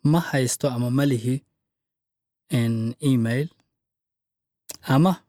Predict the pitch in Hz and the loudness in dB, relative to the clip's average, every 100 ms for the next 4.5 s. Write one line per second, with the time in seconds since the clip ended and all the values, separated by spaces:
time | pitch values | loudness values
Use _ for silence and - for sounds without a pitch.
0 | _ _ _ _ _ _ _ _ _ _ | _ _ _ _ _ _ _ _ _ _
1 | _ _ _ _ _ _ _ _ - - | _ _ _ _ _ _ _ _ -20 -20
2 | _ _ - 127 143 170 - 156 170 165 | _ _ -6 0 2 2 0 0 2 2
3 | 135 127 123 147 156 - 135 127 131 143 | 0 -2 -2 2 2 0 -4 0 2 2
4 | 127 113 117 139 - | 0 -2 0 0 0